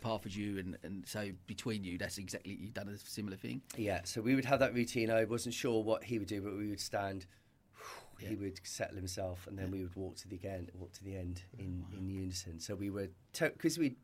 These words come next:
Speaker 2: performed so many times together, you are totally, you know, the, I'm saying, "Ready, ready, yeah, okay, go, walk." You know, we would, we would acknowledge each other verbally, and then you turn around, you kind of, at the same time, peripheral vision, you're watching,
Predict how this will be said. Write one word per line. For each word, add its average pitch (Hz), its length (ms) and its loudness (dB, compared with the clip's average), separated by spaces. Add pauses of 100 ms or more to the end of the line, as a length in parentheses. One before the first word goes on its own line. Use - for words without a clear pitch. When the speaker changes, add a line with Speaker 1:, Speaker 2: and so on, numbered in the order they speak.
Speaker 2:
performed 113 460 -2
so 113 140 0
many 104 140 0
times 104 300 0
together, 104 320 2 (480)
you 110 260 4
are 107 160 10
totally, 104 680 0 (260)
you 110 160 0
know, 101 60 0
the, 151 280 2
I'm 151 120 4
saying, 127 220 2
"Ready, 110 200 4
ready, 101 200 0
yeah, 95 220 -2
okay, 101 200 -6
go, 95 260 -4 (140)
walk." 98 320 -4 (300)
You 107 100 0
know, 98 100 2
we 110 140 4
would, 107 160 -2 (200)
we 110 180 4
would 110 100 4
acknowledge 117 300 2
each - 120 -4
other 101 140 0
verbally, 101 500 2
and 98 100 -2
then 101 120 0
you 101 60 -2
turn 104 220 -2
around, 98 400 0 (560)
you - 140 -14
kind 107 140 -4
of, 98 180 -8 (300)
at 110 120 -6
the - 80 -6
same 101 220 2
time, 101 300 0
peripheral 101 360 -2
vision, 101 360 0
you're 101 340 2
watching, 101 600 -2